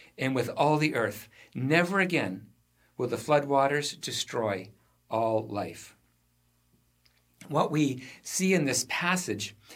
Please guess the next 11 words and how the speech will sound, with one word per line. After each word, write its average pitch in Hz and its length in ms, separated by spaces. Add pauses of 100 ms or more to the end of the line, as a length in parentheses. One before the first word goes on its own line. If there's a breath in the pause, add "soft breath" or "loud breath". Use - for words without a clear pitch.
(220 loud breath)
is 160 280
that - 300
God 185 380
is 160 380
revealing 143 680 (220 loud breath)
three 190 500
things 143 600 (220 soft breath)
that 127 200
matter 127 340
to 117 160
him. 98 320